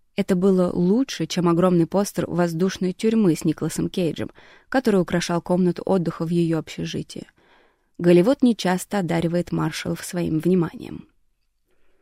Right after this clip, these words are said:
Майк стоял перед гигантской картой мира. Синими булавками обозначались пункты расположения службы маршалов С Ш А.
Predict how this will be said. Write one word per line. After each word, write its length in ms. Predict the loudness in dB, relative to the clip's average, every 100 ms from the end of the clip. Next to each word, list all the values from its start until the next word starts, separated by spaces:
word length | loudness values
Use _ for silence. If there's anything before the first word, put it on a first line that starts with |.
| _ _ _ _ 2
Майк 340 | 4 4 0
стоял 380 | -2 0 2 0
перед 240 | 0 -2
гигантской 520 | 2 2 2 -2 -4 -6
картой 360 | -4 -2 0
мира. 340 | 2 2 -2 -6 _ _ _ _ _ _ _ -10
Синими 400 | 0 2 4 2
булавками 540 | 2 0 -2 0 0
обозначались 640 | 0 0 0 0 -2 -4
пункты 400 | -4 -2 -2 -2
расположения 760 | -6 -6 -4 -4 -2 0 2 0
службы 380 | 0 -4 -2 0
маршалов 460 | 0 -2 -6 -8
С 100 | -8
Ш 160 | -10 -10
А. 200 | -10 -10